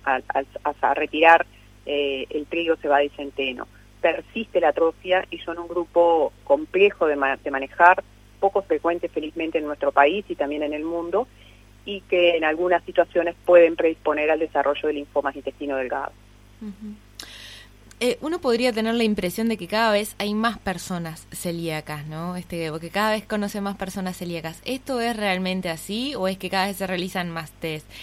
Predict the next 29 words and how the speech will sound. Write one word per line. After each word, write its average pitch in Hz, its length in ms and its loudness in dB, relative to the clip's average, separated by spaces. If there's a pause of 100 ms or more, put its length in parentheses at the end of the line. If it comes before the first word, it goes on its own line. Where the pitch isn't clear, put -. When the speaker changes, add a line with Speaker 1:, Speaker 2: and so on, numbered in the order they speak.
(120)
Speaker 2:
Y 202 100 -6
si 208 140 0
en 202 80 2
realidad 208 300 2
hay 262 180 -2
más 214 260 -2
celíacos, 180 580 -2
¿por 170 240 -6
qué? 202 220 -2
¿A 175 80 2
qué 208 140 -6
se 202 140 -6
debe? 165 380 -6 (1160)
Speaker 1:
Bueno, 156 240 4 (100)
sí, 165 240 0
hay 185 160 8
más, - 160 6 (160)
hay 175 160 2
un 185 60 2
aumento 170 320 4
de 170 60 8
la 165 60 2
incidencia 160 380 -4
en 147 80 -4
el 135 80 -2
mundo, 202 540 2
eso 143 180 -6
está 151 160 -2
pautado. 175 640 6